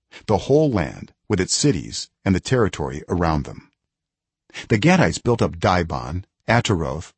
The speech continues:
Aroer, Atroth Shofan, Jazer, Jogbehah, Beth Nimrah, and Beth Haran as fortified cities, and built pens for their flocks.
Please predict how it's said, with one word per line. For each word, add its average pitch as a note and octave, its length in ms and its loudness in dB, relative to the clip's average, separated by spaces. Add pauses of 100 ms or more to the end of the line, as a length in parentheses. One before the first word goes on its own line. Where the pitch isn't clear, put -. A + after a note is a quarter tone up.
Aroer, A2 560 2 (460)
Atroth B2+ 420 4
Shofan, D#2+ 720 -2 (220)
Jazer, G2 640 0 (180)
Jogbehah, G2 760 2 (440)
Beth A2+ 200 4
Nimrah, G2+ 600 4 (160)
and G#2+ 140 4
Beth F#2+ 200 2
Haran E2+ 460 -4
as G2+ 140 0
fortified F#2 540 0
cities, A#1+ 500 -6 (480)
and G2+ 160 4
built A#2 220 4
pens G2+ 360 2
for - 140 -6
their E2+ 140 -2
flocks. D#2+ 600 -8